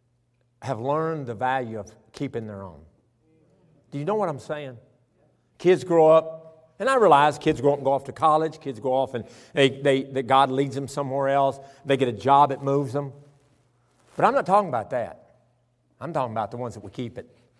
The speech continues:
They grow up and they go aside. They go to some church that's not like ours anymore.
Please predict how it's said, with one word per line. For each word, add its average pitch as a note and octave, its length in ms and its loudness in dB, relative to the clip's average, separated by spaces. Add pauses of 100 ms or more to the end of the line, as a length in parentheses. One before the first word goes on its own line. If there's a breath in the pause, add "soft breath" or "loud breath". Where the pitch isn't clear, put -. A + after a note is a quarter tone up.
They B2+ 100 -6
grow B2+ 260 0
up B2 140 -6
and G2+ 80 -12
they G2+ 80 -6
go G#2 200 -10
aside. D#2+ 420 -14 (1700)
They C3+ 140 0
go C#3 100 4
to C3+ 80 -4
some C3+ 200 -6
church D3 320 -2
that's B2 140 -12
not C3 160 -6
like C#3+ 220 -6
ours C3 280 -4
anymore. A2+ 400 -12